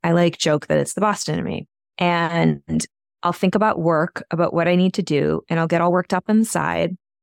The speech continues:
start putting time pressures on it, and of course, engage in the energy of rushing and feeling just gross and terrible the whole time. So in that experience, I often miss things I already knew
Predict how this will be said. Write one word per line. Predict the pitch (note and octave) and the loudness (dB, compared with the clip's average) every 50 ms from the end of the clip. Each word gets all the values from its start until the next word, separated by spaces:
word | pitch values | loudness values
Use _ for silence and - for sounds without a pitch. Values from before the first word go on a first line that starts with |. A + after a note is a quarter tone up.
| _ _ | _ _
start | - - - - E3+ E3 - | -14 -6 -2 -2 0 0 -2
putting | - - F3 E3+ E3+ D#3+ | -2 -2 0 0 0 -2
time | - - E3+ F#3 G3+ | -2 -2 0 0 0
pressures | - F#3+ F3 - - E3+ E3 D#3 D#3 | 0 -2 -4 -2 -2 -2 -2 -2 0
on | D3+ D3+ D#3 D#3 | 0 0 0 2
it, | E3 F3+ F3+ - | 2 0 0 0
and | - F3 F3 | 0 -2 -2
of | E3+ - | -2 -2
course, | - - E3 D3+ D#3 D3+ - - - - _ _ _ _ - | -2 0 0 2 2 0 -2 -6 -12 -14 _ _ _ _ -2
engage | E3+ E3+ D3+ C#3+ D3 D3+ D3 - - - | 0 0 2 2 2 0 0 -4 -4 0
in | E3+ E3 | 2 2
the | D#3+ - | 2 2
energy | - C#3+ A#2 G2+ D3+ D#3 D3+ E3 - - | 0 0 0 0 0 0 0 0 0 -2
of | F#3 G#3 | -2 0
rushing | A#3+ A#3 - - - - - _ _ _ _ _ _ - | 0 0 -2 -4 -6 -8 -12 _ _ _ _ _ _ -2
and | - F3+ E3 | 0 2 2
feeling | - E3+ E3+ E3 E3+ E3+ | 2 2 2 2 2 0
just | D#3+ - E3+ - - - - - _ _ - | 0 -2 -4 -4 -4 -8 -10 -14 _ _ -2
gross | D#3 B2+ D3 - - | 0 0 0 2 0
and | E3 E3 | -2 -2
terrible | - - A2 A#2+ B2 A#2 D#3+ G3 F#3 | 0 -2 -2 0 2 2 2 2 2
the | - E3 | 2 2
whole | E3 F3 | 0 2
time. | - B3 D#4 C#4 - - - - - _ - | 2 0 0 0 0 -4 -10 -16 -20 _ -14
So | - - - A#3 A3+ A3 G#3 - _ _ _ _ _ _ - | -4 0 2 2 4 2 2 0 _ _ _ _ _ _ 0
in | A3+ A3+ A#3+ | 2 4 4
that | B3+ C4 C4 | 4 4 2
experience, | C#4 C4+ - - - F#3 F#3 - - D2 - G#3 - - - - _ _ - | 0 -2 -4 -2 -2 0 0 0 0 -2 -2 -4 -4 -6 -12 -12 _ _ -2
I | F3+ F#3 | -2 0
often | - - F3+ F3 - - F3+ E3+ E3+ E3+ F3 F3 - _ _ _ _ _ _ - | 0 0 0 0 0 0 2 2 2 0 0 -4 -6 _ _ _ _ _ _ -2
miss | F3 F3+ F3+ F3 - - | 2 2 2 2 0 -2
things | - - E3+ F3 F3+ F3+ F#3+ - - - - | -4 -2 0 0 0 0 -2 -2 -4 -6 -4
I | - F3+ | -2 -2
already | - - F3 E3+ F3 E3 E3 E3 D#3 F3+ - - | 0 0 2 2 2 0 -2 -4 -6 -8 -8 -4
knew | E3+ E3 D#3 C#3 - | -2 -2 -2 -2 -2